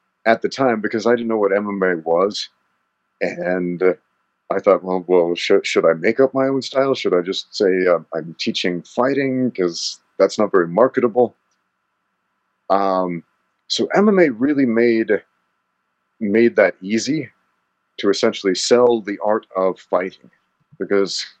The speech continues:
you know, that, that's what it is. It's, it's the act of fighting, right? And I didn't wanna teach self-defense.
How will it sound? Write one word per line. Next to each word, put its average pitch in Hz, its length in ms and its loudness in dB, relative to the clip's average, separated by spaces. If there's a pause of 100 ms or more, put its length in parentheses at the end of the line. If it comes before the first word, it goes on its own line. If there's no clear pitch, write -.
you 120 80 -2
know, 131 240 4 (100)
that, 131 240 -4
that's 127 340 0
what 107 140 2
it 120 120 -4
is. 101 240 2
It's, - 220 -8
it's 87 200 -10
the 90 160 2
act 104 200 0
of 95 120 0
fighting, 113 260 0 (880)
right? 190 200 -4 (920)
And 120 240 4 (320)
I 156 60 4
didn't 196 160 2
wanna 170 160 2
teach - 300 -8
self-defense. - 800 -2